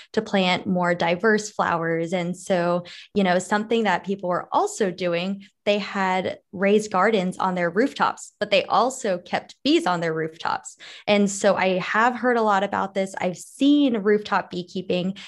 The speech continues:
and I'm wondering if you think that this is a, is this normal for beekeepers in the city? Is, I mean, where else are bees supposed to go?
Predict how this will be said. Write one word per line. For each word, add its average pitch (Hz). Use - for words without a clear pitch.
and 202
I'm 196
wondering 233
if 202
you 202
think 196
that 196
this 196
is 185
a, 180
is 202
this 262
normal 202
for 202
beekeepers 196
in 185
the 180
city? 190
Is, 208
I 214
mean, 208
where 240
else 247
are 202
bees 190
supposed 185
to 180
go? 185